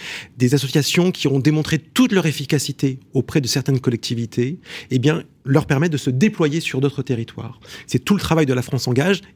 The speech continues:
et nous avons décidé pour la deuxième année de proposer à nos associations accompagnées de venir à la rencontre des élus pour leur permettre de pouvoir se déployer dans d'autres territoires.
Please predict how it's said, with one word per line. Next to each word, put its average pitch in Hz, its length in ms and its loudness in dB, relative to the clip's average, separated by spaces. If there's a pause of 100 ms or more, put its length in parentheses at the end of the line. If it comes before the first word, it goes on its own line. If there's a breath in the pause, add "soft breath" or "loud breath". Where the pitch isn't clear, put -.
et 175 80 6
nous 170 140 4
avons 151 180 4
décidé 143 280 0
pour 139 120 -2
la 123 100 4
deuxième 151 380 2
année 117 300 -6 (500 loud breath)
de 135 200 4
proposer 175 680 0
à 120 120 0
nos 190 260 2
associations 131 640 -4 (160)
accompagnées 123 500 -2
de 139 120 2
venir 175 500 4
à 135 40 0
la 123 60 0
rencontre 113 640 -10
des 113 240 4
élus 143 240 2 (280 loud breath)
pour 226 200 4
leur 175 160 2
permettre 123 540 -6 (400 loud breath)
de 135 100 2
pouvoir 139 400 0
se - 140 0
déployer 123 360 2
dans 127 140 2
d'autres 127 340 2
territoires. 104 520 -8